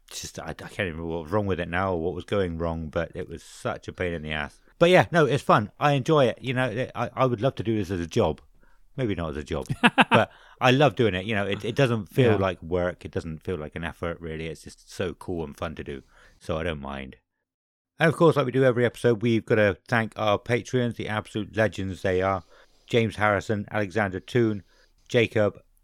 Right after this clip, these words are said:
Speaker 1: and Dean. Dean Delicado. Such a cool name. I like his name.
Speaker 2: Very cool name.
Speaker 1: You guys are legends. Absolutely amazing. Anybody, if any, if anybody else wants to become a Patreon, you can do. You can find the link to it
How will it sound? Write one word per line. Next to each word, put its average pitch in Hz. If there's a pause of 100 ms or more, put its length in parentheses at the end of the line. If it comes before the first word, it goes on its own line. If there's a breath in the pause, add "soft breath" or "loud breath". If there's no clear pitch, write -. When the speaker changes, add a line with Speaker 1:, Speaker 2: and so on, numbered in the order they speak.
(160)
Speaker 1:
and 101 (100)
Dean. 127 (440)
Dean 131
Delicado. 127 (320)
Such -
a -
cool 80
name. 69
I -
like 73
his -
name. 67 (680)
Speaker 2:
Very 110
cool 101
name. 101
Speaker 1:
You 135
guys 123
are 113
legends. 110
Absolutely 107
amazing. 95 (480)
Anybody, 131 (100)
if 123
any, 151
if 127
anybody 160
else 147
wants 143
to 143
become 127 (100)
a 117
Patreon, 123 (440 soft breath)
you 110
can 127
do. 120
You 117
can 98
find 117
the 104
link 104
to 107
it 95